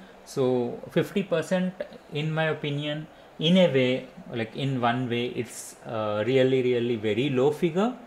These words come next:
In another way, it's, uh, a very high figure that the, uh,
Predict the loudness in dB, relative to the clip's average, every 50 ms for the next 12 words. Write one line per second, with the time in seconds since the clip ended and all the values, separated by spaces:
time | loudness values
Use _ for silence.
0 | -20 -20 -20 -18 -8 -4 -4 -4 -2 0 0 2 2 4 4 6 6 4 4 4
1 | 2 2 2 2 -2 -4 -4 -6 -6 -6 -8 -16 -14 -14 -12 -12 -14 -16 -16 -14
2 | -10 -6 -4 -4 -2 -2 -4 -6 -8 -12 -16 -20 -14 -6 -4 -2 2 4 4 4
3 | 4 2 0 -2 -2 0 2 2 2 2 0 -4 -6 -6 -4 -2 -2 -2 -4 -6
4 | -10 -20 -20 -20 -16 -6 0 0 0 2 2 0 0 2 2 0 0 -2 -4 -6
5 | -8 -10 -16 -18 -18 -20 -20 -20 -20 -14 -8 -6 -4 -2 -2 -2 0 0 -2